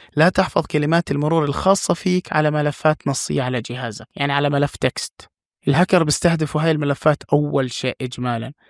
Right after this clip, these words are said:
وعوضًا عن ذلك استخدم أي أبليكيشن باسورد مانجر أنت بتفضله، واحفظ فيه باسوردات الخاصة فيك.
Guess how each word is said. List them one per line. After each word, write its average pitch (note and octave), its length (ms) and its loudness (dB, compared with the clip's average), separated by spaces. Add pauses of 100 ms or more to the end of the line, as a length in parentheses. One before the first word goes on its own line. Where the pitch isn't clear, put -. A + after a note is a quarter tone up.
(200)
وعوضًا F3+ 500 4
عن E3+ 120 0
ذلك F3+ 300 2
استخدم F3 680 -2 (340)
أي F#3+ 100 4
أبليكيشن D#3+ 680 0
باسورد D#3+ 480 2
مانجر E3 540 2
أنت D#3+ 160 0
بتفضله، D3+ 640 0 (160)
واحفظ - 260 -4
فيه E3 220 -6
باسوردات C#3+ 600 -4
الخاصة C3 340 -6
فيك. - 380 -12